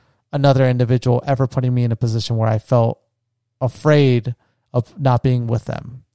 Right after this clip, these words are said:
I, I, I prided myself in this idea that I grew out of this idea of dependence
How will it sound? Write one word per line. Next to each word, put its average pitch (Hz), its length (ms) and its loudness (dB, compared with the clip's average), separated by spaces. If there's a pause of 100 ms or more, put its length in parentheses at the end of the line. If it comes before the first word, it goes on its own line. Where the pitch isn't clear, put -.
I, 131 280 -4
I, 135 300 -2
I 127 280 -4 (240)
prided 156 500 0
myself 117 480 -2
in 123 60 -4
this 117 160 -4
idea 123 300 -2
that 117 260 -6
I 127 140 -4
grew 123 380 -4 (100)
out 135 280 0
of 123 280 -4 (240)
this 127 200 -4
idea 123 300 -2
of - 180 -8 (100)
dependence 117 680 -6